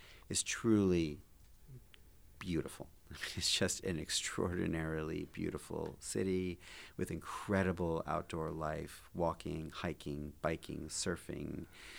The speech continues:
fishing, whatever it is you're into, um, you will be amazed at the, uh, amount of time that people spend outdoors and how incredibly, uh, how fantastic it is. But Cape Town is also a city of tremendous inequality,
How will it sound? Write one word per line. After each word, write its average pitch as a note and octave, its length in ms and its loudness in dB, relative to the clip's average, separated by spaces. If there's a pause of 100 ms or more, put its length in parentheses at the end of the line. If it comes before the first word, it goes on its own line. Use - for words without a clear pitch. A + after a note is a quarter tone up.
(440)
fishing, D#2+ 400 4
whatever G2+ 260 8
it G2+ 80 8
is F#2+ 180 8
you're F2+ 100 6
into, F2 640 4
um, D#2+ 520 2
you G2 160 10
will F#2 140 12
be F#2 160 10
amazed F2 720 8
at E2 300 -2
the, E2 640 2
uh, D#2+ 220 2
amount F2+ 460 6
of F2 120 0
time F2 260 0
that E2 80 0
people E2+ 300 -2
spend E2 320 0
outdoors D#2+ 600 0
and D#2+ 120 -2 (120)
how F2 220 -2
incredibly, D#2 800 -4 (100)
uh, B1+ 240 -8
how E2+ 140 -4
fantastic E2 560 -4
it - 180 -6
is. - 180 -8 (280)
But A2+ 180 12
Cape A#2 160 8
Town A2+ 160 10
is F#2+ 100 10
also G#2+ 240 8
a F#2+ 60 8
city F2 240 6
of E2 140 6
tremendous E2+ 480 4
inequality, A#2 800 2